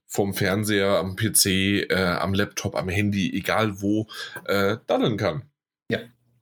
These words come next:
Speaker 2: Auch, äh, wieder V R.
Speaker 1: Natürlich auch
Speaker 2: Weil
Speaker 1: V R,
Speaker 2: ich
Speaker 1: das
Speaker 2: hab
Speaker 1: ist richtig.
Speaker 2: jetzt, ähm, eingestellt,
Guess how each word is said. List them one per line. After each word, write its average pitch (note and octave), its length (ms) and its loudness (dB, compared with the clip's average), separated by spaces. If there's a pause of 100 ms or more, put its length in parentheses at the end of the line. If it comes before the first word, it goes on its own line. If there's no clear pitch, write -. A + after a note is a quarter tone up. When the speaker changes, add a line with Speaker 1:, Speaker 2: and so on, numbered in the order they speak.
(180)
Speaker 2:
Auch, C#3 260 2
äh, A#2+ 340 2
wieder A2+ 300 2
V A#2 60 0
R. F#2 400 -2 (1080)
Speaker 1:
Natürlich F#2+ 520 2
auch F#2+ 180 -2
Speaker 2:
Weil G#2+ 100 4
Speaker 1:
V B2 60 4
R, G2+ 180 0
Speaker 2:
ich - 160 0
Speaker 1:
das - 40 2
Speaker 2:
hab A#2 80 2
Speaker 1:
ist - 80 -8
richtig. A#2 160 2
Speaker 2:
jetzt, - 160 0
ähm, G#2 440 2 (440)
eingestellt, F2+ 680 0